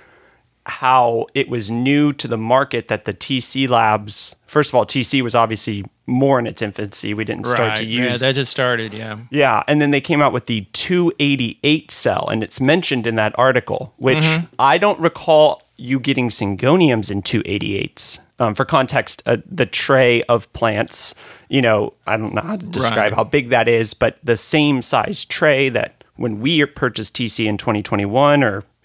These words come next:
Speaker 1: anytime in the two thousands, come in seventy-two per tray. I don't know the exact dimension of the plug size, but seventy-two.
Speaker 2: Right.
Speaker 1: And you're saying take that <laughs> same tray, and now you have two hundred eighty-eight of these little suckers.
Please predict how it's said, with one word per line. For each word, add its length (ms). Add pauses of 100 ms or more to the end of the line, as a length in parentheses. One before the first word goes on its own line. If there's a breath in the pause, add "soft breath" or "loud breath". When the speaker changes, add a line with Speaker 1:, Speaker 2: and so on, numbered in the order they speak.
Speaker 1:
anytime 420
in 60
the 60
two 160
thousands, 580 (360 soft breath)
come 200
in 120
seventy-two 840
per 460 (260 soft breath)
tray. 540 (300 soft breath)
I 60
don't 100
know 80
the 120
exact 320
dimension 360
of 60
the 80
plug 260
size, 360
but 180
seventy-two. 560
Speaker 2:
Right. 380
Speaker 1:
And 100
you're 80
saying 260
take 240
that 180
<laughs> 120
same 200
tray, 440
and 160
now 80
you 120
have 240
two 200
hundred 360
eighty-eight 440
of 60
these 200
little 600
suckers. 500